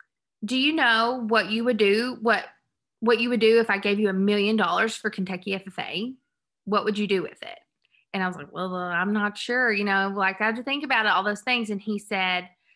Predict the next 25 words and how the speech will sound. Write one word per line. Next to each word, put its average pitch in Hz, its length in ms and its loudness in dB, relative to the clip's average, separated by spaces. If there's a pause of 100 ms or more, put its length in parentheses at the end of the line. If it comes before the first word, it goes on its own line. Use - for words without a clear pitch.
(500)
"Sheldon, 240 340 0
if 220 160 -4
you 254 80 -2
don't 247 240 0
know 190 220 2
what 214 140 -2
a 196 40 -2
million 190 380 -2
dollars 190 640 -2
can 185 220 -6
do 175 300 -6
immediately, 190 1000 -6 (420)
there 220 160 0
is 196 200 -6
no 185 220 -2
one 180 220 -4
who 180 120 -8
will 175 200 -10
ever 156 240 -12
give 156 200 -16
you 143 140 -14
a 139 40 -12
million - 320 -16
dollars." - 680 -20 (1000)
And 185 580 -2